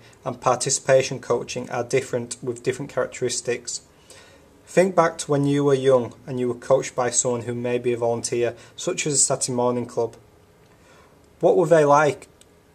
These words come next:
How did they coach you and how did they deal with you? Now think of an elite coach working with athletes such as professional footballers, sprinters, gymnasts and hockey players. How do you think the coaching styles differ between the two coaches?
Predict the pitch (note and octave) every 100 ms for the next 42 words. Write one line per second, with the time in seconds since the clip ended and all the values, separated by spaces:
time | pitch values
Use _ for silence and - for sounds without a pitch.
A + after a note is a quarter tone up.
0 | _ _ _ - D3+ D3 D3 D3 C#3 -
1 | C3+ - - C3 C3 - - B2+ B2 C3
2 | B2+ B2+ B2 A#2 B2 B2 A#2+ A#2 A#2+ A#2
3 | - _ _ - - - _ - D#3+ D#3+
4 | E3 D3+ C#3 C3+ C3 C#3+ D3+ - C3 B2+
5 | - - B2+ B2 - B2 B2 A#2+ D3 C3+
6 | - B2+ - - B2+ - C3 - - -
7 | - D3+ D3 D3+ B2+ C#3+ - C3+ C3+ C3
8 | - - C#3 C#3 D3 B2+ - C3 C3 B2
9 | - C#3+ B2 B2+ - - B2 A#2 A#2 -
10 | _ _ _ - _ - _ - D#3+ D#3
11 | E3 D3+ - C#3+ C#3 - - C#3 B2+ -
12 | B2 A#2+ - - - B2+ A#2+ A#2 C3+ A#2
13 | B2 A2+ - - B2 A#2 - B2 A#2 A#2+
14 | A#2 - A#2+ A2+